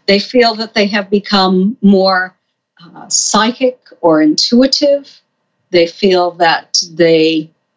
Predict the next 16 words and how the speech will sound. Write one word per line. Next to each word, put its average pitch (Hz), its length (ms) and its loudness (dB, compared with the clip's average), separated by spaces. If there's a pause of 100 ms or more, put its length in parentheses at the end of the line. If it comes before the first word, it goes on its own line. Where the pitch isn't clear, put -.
(540)
uh, 147 420 0
are 165 300 0
empathic. 233 840 -4 (100)
They 175 140 2
can 170 300 -8
feel 240 680 0
other 190 240 -2
people's 190 540 -2
feelings. 240 880 -2 (320)
Sometimes 185 640 0
they 170 160 -4
can 165 300 -6 (220)
feel 190 580 0
if - 200 -20
people 185 400 -2
are 147 240 0